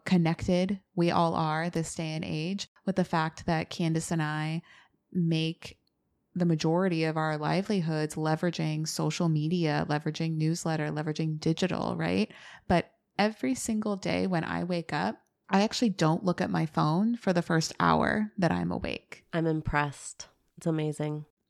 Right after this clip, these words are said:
Speaker 1: It was hard at first, but now it's freeing. So for those of
Speaker 2: Mm-hmm.
Speaker 1: you just listening, if you're listening while you're cleaning or you're listening in your commute on your way into work, I started with just a half hour in the morning 'cause it was kind of like, it's kind of
Speaker 2: Mm-hmm.
Speaker 1: like a, an addiction I had to break.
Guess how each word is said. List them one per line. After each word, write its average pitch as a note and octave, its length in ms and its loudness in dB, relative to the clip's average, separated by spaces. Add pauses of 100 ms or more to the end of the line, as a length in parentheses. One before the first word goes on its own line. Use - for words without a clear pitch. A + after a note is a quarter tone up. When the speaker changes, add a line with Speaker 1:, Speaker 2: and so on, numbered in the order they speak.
(120)
Speaker 1:
It G#3 100 4
was G3 160 2
hard G3+ 460 4
at - 160 -2
first, G3 500 0
but - 140 0
now E3 260 2
it's - 180 -4
freeing. F#3+ 720 -2
So F3+ 640 4
for G#3+ 160 -2
those F#3+ 240 0
of G#3 60 -2
Speaker 2:
Mm-hmm. G3+ 100 -2
Speaker 1:
you G3 100 0
just F#3+ 280 0
listening, E3 400 0
if E3 140 -4
you're F3 100 -2
listening E3 320 -4
while E3 160 -4
you're E3+ 140 -6
cleaning B3+ 500 -4
or F3+ 60 0
you're F3 80 -2
listening E3+ 400 -2
in E3 80 -2
your E3+ 100 -4
commute F3+ 380 0
on E3+ 180 0
your E3+ 80 0
way E3+ 160 0
into E3+ 240 -4
work, G#3 400 -2 (380)
I G3+ 140 4
started F#3+ 460 -2
with G#3+ 120 -2
just F#3 180 -2
a E3 60 0
half - 320 -4
hour G2 240 2
in - 80 0
the F#2 80 0
morning F#2 340 -2
'cause G3 160 0
it F3+ 80 4
was F#3+ 140 -2
kind G3+ 240 0
of G#3+ 80 0
like, F3 400 0 (500)
it's D3 240 -4
kind B3+ 160 4
of C#4+ 40 2
Speaker 2:
Mm-hmm. C#4+ 40 4
Speaker 1:
like A3+ 160 4
a, E3+ 180 2
an F3+ 120 2
addiction F#3 600 0
I F3+ 120 0
had E3+ 240 2
to E3+ 100 0
break. - 640 -4